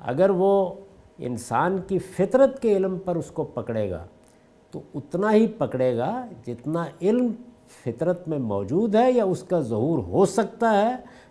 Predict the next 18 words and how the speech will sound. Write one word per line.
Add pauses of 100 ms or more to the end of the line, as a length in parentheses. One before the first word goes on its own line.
(100)
या
वो
बग़ैर
किसी
ख़ता
के
इंसान
तक
पहुंच
जाता
है। (800)
और
अगर (100)
बाकी
चीज़ों
पर
पकड़ेगा, (360)
उन